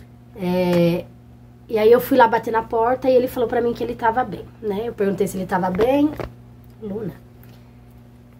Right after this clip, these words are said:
E aí eu fui, bati na porta, chamei ele, ele respondeu, eu perguntei se ele tava bem, ele falou que ele tava bem. Isso foi na quarta.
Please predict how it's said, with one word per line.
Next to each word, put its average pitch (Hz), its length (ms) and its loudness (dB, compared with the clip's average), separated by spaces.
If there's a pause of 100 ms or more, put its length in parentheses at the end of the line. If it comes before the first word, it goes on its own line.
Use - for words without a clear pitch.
(180)
E 185 140 -6
aí 185 320 6
eu 196 80 8
fui, 220 220 0
bati 202 240 2
na 180 100 2
porta, 247 340 4
chamei 202 320 0
ele, 208 120 4
ele 196 140 2
respondeu, 208 500 4
eu 262 100 10
perguntei 220 340 0
se 208 120 -8
ele 214 80 -4
tava 208 240 0
bem, 214 160 4
ele 226 80 2
falou 226 240 -2
que 226 80 -10
ele 233 100 -6
tava 233 260 0
bem. - 200 -6 (1200)
Isso 175 160 -6
foi 196 120 -2
na 196 140 0
quarta. 175 440 -8